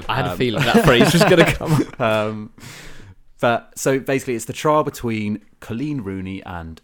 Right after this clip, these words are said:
Speaker 2: Rebecca Vardy. Uh, it's a defamation case, uh, where against Colleen Rooney by Rebecca Vardy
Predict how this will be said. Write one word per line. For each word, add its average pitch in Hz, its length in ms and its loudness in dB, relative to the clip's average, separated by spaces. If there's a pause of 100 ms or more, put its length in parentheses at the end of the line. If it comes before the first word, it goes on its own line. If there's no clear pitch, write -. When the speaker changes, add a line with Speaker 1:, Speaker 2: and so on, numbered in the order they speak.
Speaker 2:
Rebecca 87 400 -14
Vardy. 85 520 -12 (220)
Uh, 85 420 -8 (100)
it's - 480 -16 (360)
a 90 380 -10 (100)
defamation 107 580 -10
case, - 420 -16 (680)
uh, 85 360 -8
where 85 480 -8 (1000)
against 117 640 -8
Colleen 98 340 -8
Rooney 87 340 -12 (100)
by 92 320 -6
Rebecca - 400 -14
Vardy 85 520 -12